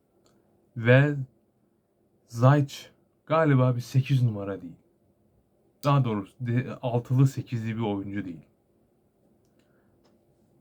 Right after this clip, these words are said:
Bu tarafta oynayamıyor. Çok yumuşak kalıyor.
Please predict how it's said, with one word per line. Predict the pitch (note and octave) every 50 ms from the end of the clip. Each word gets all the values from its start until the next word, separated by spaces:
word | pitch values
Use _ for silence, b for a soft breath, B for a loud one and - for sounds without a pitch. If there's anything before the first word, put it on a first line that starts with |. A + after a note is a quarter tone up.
| _ -
Bu | C#3+
tarafta | C#3+ C3+ B2 A#2 A#2 - - C#3+
oynayamıyor. | C3 A#2+ A2 G#2 G2 F2 E2+ E2+ - - - _ _ _ _ _ _ _ _ _ _ _ _ _ _ _ _ _ _ _ _ _ _ _ _ _ _ _ _ _ _ _ _ _ _ _ _ _
Çok | - - D3 C3+ C3
yumuşak | A#2 A2 A2+ A2 G#2+ - A#2 - - -
kalıyor. | - F2+ -